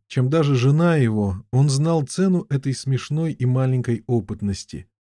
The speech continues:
обманчивому спокойствию, которое после каждого счастливого возвращения на землю точно отнимало память о прежних чужих несчастьях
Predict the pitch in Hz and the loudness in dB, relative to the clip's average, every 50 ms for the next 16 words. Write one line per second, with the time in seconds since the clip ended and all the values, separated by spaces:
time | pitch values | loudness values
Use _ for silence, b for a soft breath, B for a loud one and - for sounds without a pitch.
0 | _ _ _ 110 110 110 127 143 156 151 135 - 139 135 135 135 139 127 - - | _ _ _ -2 0 2 2 2 2 2 0 0 0 2 2 2 2 0 -2 -2
1 | - 120 113 - - 165 160 143 - - - 113 113 110 101 104 B B _ _ | -4 -4 -4 -2 -2 0 0 0 -2 -4 -4 0 0 0 0 -2 B B _ _
2 | _ - 117 - 127 120 123 117 113 - 127 - - 123 120 - 139 139 131 120 | _ -6 0 2 4 4 4 4 2 0 -4 -4 -4 -4 -2 0 0 0 0 0
3 | 120 120 120 117 - - 123 113 - - 135 131 123 120 117 113 113 113 117 113 | 0 0 0 0 0 -4 -6 -6 -4 -2 0 2 4 4 4 2 2 0 0 0
4 | 110 120 120 117 - - - 127 117 117 113 110 117 117 120 120 143 170 165 160 | 0 0 0 -2 -2 -2 -2 0 0 2 2 2 2 0 0 0 0 -2 -2 0
5 | 147 139 - - _ _ _ _ _ _ - 185 185 - 175 170 160 - 143 131 | 0 -2 -4 -6 _ _ _ _ _ _ 0 0 0 2 0 0 0 0 -2 -2
6 | - 160 156 156 160 160 151 151 139 127 - - 170 165 156 151 135 - - - | 0 0 0 2 2 2 2 2 0 0 0 0 0 0 0 -2 -2 -4 -4 -6
7 | 127 113 - 127 139 139 120 131 131 117 - - 123 117 113 120 123 120 - 123 | -4 -4 0 0 2 2 2 0 -2 -4 -2 -2 -2 0 0 0 -2 0 -2 -2
8 | 117 - - - 131 117 104 - - - 117 101 - - - | -2 -4 -4 -2 -2 -2 -2 -2 -4 -6 -6 -6 -6 -8 -16